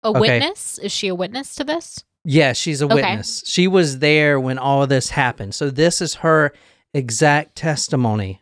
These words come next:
Speaker 2: that we're gonna
Speaker 1: Okay.
Speaker 2: be going over
Speaker 1: All
Speaker 2: tonight.
Speaker 1: right.
Speaker 2: Okay. It's late January nineteen seventy-six at a flea market. A John Baruth and his fiancee, Marie Elizabeth Spanicki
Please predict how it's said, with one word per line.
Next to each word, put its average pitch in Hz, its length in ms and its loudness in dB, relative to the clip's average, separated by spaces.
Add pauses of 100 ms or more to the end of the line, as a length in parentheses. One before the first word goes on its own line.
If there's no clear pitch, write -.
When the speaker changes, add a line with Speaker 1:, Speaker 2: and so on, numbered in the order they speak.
(120)
Speaker 2:
that 131 100 2
we're 135 120 4
gonna 131 140 2
Speaker 1:
Okay. 135 100 0
Speaker 2:
be 127 60 0
going 123 260 -2
over 101 200 -4 (120)
Speaker 1:
All - 80 -2
Speaker 2:
tonight. 117 140 2
Speaker 1:
right. 214 260 -2 (200)
Speaker 2:
Okay. 123 280 -2 (400)
It's 139 220 0
late 160 420 2
January 156 540 2
nineteen 143 360 0
seventy-six 151 760 0
at 139 120 -4
a 120 60 -4
flea 165 340 0
market. 156 560 0 (380)
A 131 160 2
John 156 500 2
Baruth 143 720 0 (100)
and 147 240 2
his 139 260 0
fiancee, 147 840 0 (340)
Marie 139 540 4
Elizabeth 143 680 0 (100)
Spanicki 160 840 0